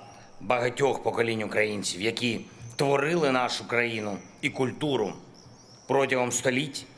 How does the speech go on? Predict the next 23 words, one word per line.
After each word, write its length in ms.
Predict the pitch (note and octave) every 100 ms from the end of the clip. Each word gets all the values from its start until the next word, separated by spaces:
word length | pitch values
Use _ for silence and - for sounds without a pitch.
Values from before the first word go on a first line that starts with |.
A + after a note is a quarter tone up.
| - - -
які 340 | A2+ C3+ C3+ C#3
зміцнювали 720 | A#2 D#3 E3 E3+ D3+ C#3 C3+
Україну 600 | C#3 C3+ C3+ C#3 C3 B2 - - - - -
і 100 | B2+
які 340 | C3 C3 C3 B2+
пишалися 680 | C3 A#2+ - B2+ B2 - A#2+
б 80 |
Україною 580 | G#2+ G#2+ A#2 A#2+ A#2 A2 G2+ - - - -
сьогоднішньою. 760 | - A#2+ A2+ G2 F2 - C#2 G#1 - - - - - -
Україною, 640 | C3 C3+ C#3 E3+ C#3+ A#2+
яка 320 | A#2 A#2 C3
не 200 | B2 D3
зраджує 540 | D3 C#3+ C#3 A#2 G2+ A2+
мрії 460 | A#2+ C#3 D#3 E3+ - - - -
та 200 | - C#3
зберігає 760 | - G#2+ D#3 D3 C3+ B2+ A2+ G2 - - -
свій 400 | - D3 C#3 C3
характер, 560 | - B2+ A2+ G2 - F2 - - -
яка 280 | C3 D3 D#3
шанує 580 | - E3 E3+ D#3+ B2+ G#2+
своїх 440 | - C3+ B2 G2+
героїв, 420 | C3+ D#3 E3+ F3+ F3+ - - - - - - -
пам'ятає, 800 | D3 D3+ D3+ D3+ D#3+ B2 A2